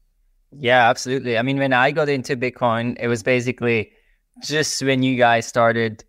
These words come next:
uh, Let's Talk Bitcoin, maybe, like, a month after that. And I was, like, writing my master's thesis at the time.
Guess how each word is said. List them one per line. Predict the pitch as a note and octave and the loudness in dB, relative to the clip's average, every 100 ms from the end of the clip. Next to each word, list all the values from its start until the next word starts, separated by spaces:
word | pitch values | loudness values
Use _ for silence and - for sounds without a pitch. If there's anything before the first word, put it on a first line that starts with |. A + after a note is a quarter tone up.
| - | -4
uh, | A2 G#2+ G#2+ G#2+ G#2 G#2+ | 0 2 2 0 0 0
Let's | A2+ | -2
Talk | - G#2+ | -2 -2
Bitcoin, | A#2+ A2+ A#2+ A2 | -4 -4 -2 0
maybe, | C3+ C#3+ | 0 2
like, | C3 A2+ | 2 2
a | |
month | G2 G#2 A2 A#2+ - _ | -2 -2 -2 -6 -18 _
after | - G#2 - A2 | 0 0 0 -2
that. | G#2+ G2 G2+ - | 2 2 0 -6
And | G#2+ G#2 G#2 | -6 -2 0
I | |
was, | A2 | 0
like, | G#2+ G#2+ G#2 | 2 0 2
writing | A2 G#2+ A2 | 2 2 0
my | G#2 G2 G2 - | -2 -2 -6 -6
master's | A2 A2 A2 A2+ | 0 0 0 -8
thesis | - A2+ - G#2+ | -6 -8 -8 -2
at | G#2+ | -2
the | - | -2
time. | G#2+ A#2 G#2 G#2 | -2 0 0 -2